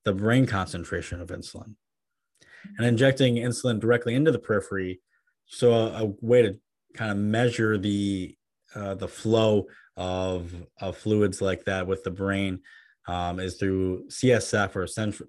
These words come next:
uh, cerebral spinal fluid. So they injected insulin into the periphery, and it did not change insulin in the C S F concentrations at the same rate.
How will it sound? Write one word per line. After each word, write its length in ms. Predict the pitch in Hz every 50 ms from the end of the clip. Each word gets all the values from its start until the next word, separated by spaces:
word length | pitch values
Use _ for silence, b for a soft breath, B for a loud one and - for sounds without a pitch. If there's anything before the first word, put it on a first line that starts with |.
| _ -
uh, 260 | 98 92 87 85 87
cerebral 420 | - - - 113 113 104 104 101
spinal 360 | - - - 101 98 98 101
fluid. 320 | 95 - 120 120 127 135 151 - _ _ _ _ _ _ _ _ b b b b b b b b b b
So 560 | - - - 127 113 110 107 104 98 92 - b b b b b b b
they 640 | - 107 107 107 104 104 101 101 98 95 92 90 - _ _ -
injected 720 | 110 110 104 101 113 123 131 147 143 - 139 127 120 113
insulin 500 | 113 110 104 - - 107 101 98 98 -
into 180 | - 131 131 131
the 100 | 123 120
periphery, 640 | 120 - - 107 101 95 - 95 95 92 92 - -
and 140 | 110 110 110
it 120 | 104 101
did 160 | 110 135 147
not 280 | 170 180 175 170 139 -
change 600 | - - - 143 139 135 127 117 107 98 101 107
insulin 460 | - 127 123 120 113 - 107 104 98
in 100 | 101 101
the 80 | 98 92
C 220 | - - - 117
S 180 | 110 104 98 -
F 160 | 107 101 -
concentrations 720 | - 101 98 92 90 92 - - 98 95 92 - 101 95 -
at 220 | - 110 107 101
the 80 | - 90
same 480 | - - - 107 104 101 101 98 92 90
rate. 400 | 87 90 85 82 - - - -